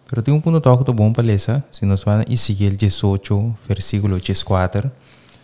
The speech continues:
Então, me diz, lê para nós, toca, te diz a nós, "Atawor, e um homem aqui tem um homem,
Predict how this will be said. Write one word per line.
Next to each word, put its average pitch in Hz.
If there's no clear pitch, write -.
Então, 101
me 101
diz, 110
lê 123
para 113
nós, 95
toca, 107
te 104
diz 123
a 117
nós, 110
"Atawor, 120
e 110
um 120
homem 143
aqui 120
tem 113
um 107
homem, 107